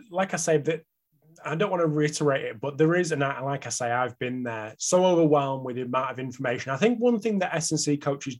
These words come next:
do, do well is this thirst for knowledge. And even to the point, like you, just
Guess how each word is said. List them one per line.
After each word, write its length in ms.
do, 420
do 160
well 580
is 340
this 340
thirst 540
for 80
knowledge. 680
And 240
even 320
to 80
the 100
point, 400
like 260
you, 320
just 340